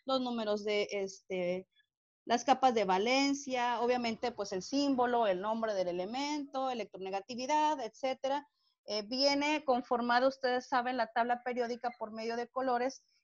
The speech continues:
que les permiten conocer cuáles son, este, gases, cuáles son metales, no metales,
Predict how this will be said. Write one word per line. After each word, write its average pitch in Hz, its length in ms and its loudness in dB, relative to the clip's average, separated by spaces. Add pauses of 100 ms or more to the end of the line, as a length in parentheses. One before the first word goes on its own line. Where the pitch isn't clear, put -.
(160)
que 226 120 0
les 247 280 0
permiten 247 480 0
conocer 285 640 4 (340)
cuáles 277 360 8
son, 254 420 2
este, 214 460 -8
gases, 226 760 0
cuáles 220 280 6
son 196 160 -2
metales, 226 720 6
no 180 80 -8
metales, 220 760 -2